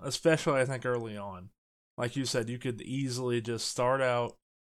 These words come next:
ease your way into the world, and just explore for a little bit to see what you got. The problem is, is what you were saying, if you are not a survival game person, this might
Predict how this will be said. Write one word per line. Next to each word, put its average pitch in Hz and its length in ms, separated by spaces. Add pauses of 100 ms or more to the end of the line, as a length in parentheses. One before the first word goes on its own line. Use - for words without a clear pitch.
(180)
ease 131 300
your 135 160
way 127 200
into 127 240
the 123 120
world, 104 480 (560)
and 107 140
just 107 200
explore 117 560
for 107 180
a 104 40
little 104 220
bit 104 180
to 87 60
see 104 160
what 104 200
you 98 80
got. 95 380
The 117 120
problem 139 400
is, 131 440 (140)
is 120 180
what 117 220
you 139 80
were 135 140
saying, 104 420 (360)
if 127 180
you 143 180
are 123 140
not 123 480
a 113 260
survival 113 720
game 107 380
person, 107 560 (640)
this 120 420
might 113 400